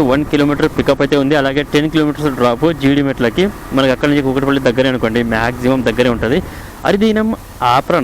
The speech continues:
నాయన, అట్లే పోతావా? లొకేషన్ చూడవా నీ అంకమ్మ, తిప్పు. So ఆనందంలో పడి నేను ముందుకైతే వెళ్ళిపోతున్నా గైస్. ముందుకెళ్తే మళ్ళీ రివర్స్.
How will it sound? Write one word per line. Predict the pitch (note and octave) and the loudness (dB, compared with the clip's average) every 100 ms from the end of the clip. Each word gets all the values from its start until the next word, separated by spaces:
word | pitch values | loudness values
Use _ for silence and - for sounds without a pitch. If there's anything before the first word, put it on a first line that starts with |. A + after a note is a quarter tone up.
| A#2 | 0
నాయన, | B2 C3 D#3 C#3 | 0 0 -2 -2
అట్లే | B2+ - F3+ | -6 -2 0
పోతావా? | F3+ A2+ A#2 F3 - | 2 0 -2 -4 -2
లొకేషన్ | B2+ D3+ F3 F3 | -2 0 0 0
చూడవా | E3 A#2 C#3 - - - - - - - - - - - - - - - | 0 0 -2 -6 -16 -16 -16 -16 -16 -16 -18 -18 -18 -18 -18 -16 -16 -10
నీ | B2 A#2+ A#2 | -6 -4 -4
అంకమ్మ, | A2+ - A#2 A#2+ C3+ - | -6 -4 -2 -2 -2 0
తిప్పు. | G3 C4+ - - - - - - - - - - - - - - - - | 0 -2 -4 -18 -18 -18 -18 -18 -18 -18 -18 -18 -18 -18 -18 -16 -16 -6
So | - - - - - - - - | -4 -4 -10 -18 -18 -16 -10 -4
ఆనందంలో | C3+ D#3 F3 F3 F3+ E3 | 0 2 2 0 2 2
పడి | D#3+ E3+ | 2 0
నేను | D#3 G3+ F#3 B2 | 0 -2 -2 0
ముందుకైతే | C#3 D#3+ E3+ | 2 0 2
వెళ్ళిపోతున్నా | D#3+ C#3+ C3+ A#2 A#2 | 0 0 0 2 2
గైస్. | D#3+ - B2+ | 0 -2 0
ముందుకెళ్తే | D#3 D3+ D3+ D3 | 0 0 0 0
మళ్ళీ | C3+ | 2
రివర్స్. | C3+ C#3 | 0 -2